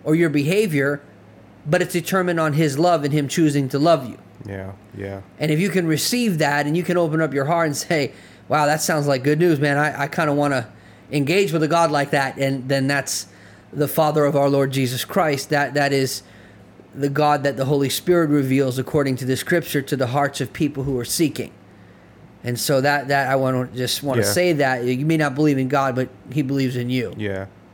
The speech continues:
Speaker 2: So that, that's a really great historical review of the church, how we always protected the weak, how we always protected children, the unborn, and whatnot.
Speaker 1: The suffering.
Speaker 2: The suffering, yeah.
Speaker 1: Even, I know this is a post-pandemic, uh, time,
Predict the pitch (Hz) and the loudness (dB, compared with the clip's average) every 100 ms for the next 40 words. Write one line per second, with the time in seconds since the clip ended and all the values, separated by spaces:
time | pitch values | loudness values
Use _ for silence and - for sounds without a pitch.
0 | - - 117 147 147 156 156 165 151 151 | -10 -6 -4 -2 -2 -2 -2 0 2 2
1 | - 127 123 123 - - - - - 131 | 2 2 2 0 -6 -20 -20 -12 -8 -6
2 | 139 123 120 120 113 107 117 117 113 104 | -2 -2 0 -2 0 -2 0 0 0 -2
3 | 101 - 113 101 - - - - 120 110 | -6 -4 -4 -4 -10 -20 -10 -4 -2 0
4 | 117 117 - 113 - 120 - 110 107 101 | 0 -2 -6 -10 -6 -8 -6 -8 -8 -6
5 | 110 107 - - - - - - - 113 | -6 -6 -12 -20 -20 -20 -20 -10 -4 0
6 | 113 110 110 117 - 110 107 107 - - | 2 0 -2 -8 -6 -6 -4 -8 -8 -10
7 | - 107 104 107 104 104 107 104 98 104 | -4 -4 -2 -4 -4 -6 -4 -4 -4 -6
8 | 98 98 95 98 95 95 95 92 - 156 | -6 -6 -8 -8 -8 -8 -8 -8 -6 -4
9 | - 220 220 139 107 - - - 113 - | -2 0 -2 -6 -12 -14 -16 -6 -4 -4
10 | 82 92 95 214 262 269 233 - 190 196 | -10 -8 -4 -2 0 -2 -4 -4 -2 0
11 | 185 156 165 151 127 175 175 - - 151 | 0 0 0 0 0 0 0 -2 -2 2
12 | 147 147 151 135 - 160 135 127 - 117 | 2 2 2 -2 -4 -2 0 -2 -4 -2
13 | 165 151 135 123 127 | 2 2 0 -2 -8